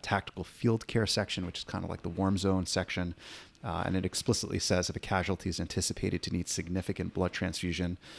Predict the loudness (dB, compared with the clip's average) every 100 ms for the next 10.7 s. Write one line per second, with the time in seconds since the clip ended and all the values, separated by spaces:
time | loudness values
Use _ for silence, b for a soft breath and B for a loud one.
0 | B B 2 2 2 2 0 0 -2 -4
1 | -4 -4 -2 -2 -2 0 2 2 0 -8
2 | -20 B B B B -4 0 2 2 2
3 | 0 -2 -10 _ 2 2 2 0 -2 -4
4 | 2 2 2 0 -4 -6 -8 B B -6
5 | 0 0 0 -2 -2 -2 2 4 4 0
6 | 0 -4 -4 -10 -6 0 2 2 4 4
7 | 2 0 -2 0 0 4 4 6 2 -2
8 | B B B B 0 2 4 2 4 2
9 | 2 0 0 0 0 2 0 -2 -2 -2
10 | -2 -4 -6 -2 2 2 0